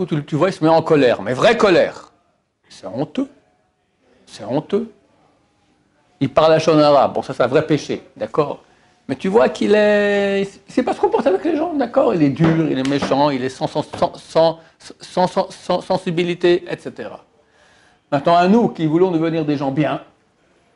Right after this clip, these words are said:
même pas peut-être des rabbins, mais au moins des gens bien,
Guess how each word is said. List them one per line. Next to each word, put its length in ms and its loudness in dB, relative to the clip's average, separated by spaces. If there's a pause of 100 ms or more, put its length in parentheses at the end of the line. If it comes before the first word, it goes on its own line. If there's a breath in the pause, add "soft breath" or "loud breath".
(340)
même 140 2
pas 100 2
peut-être 280 2
des 100 2
rabbins, 340 4
mais 100 -2
au 60 2
moins 160 2
des 120 4
gens 140 -2
bien, 320 -4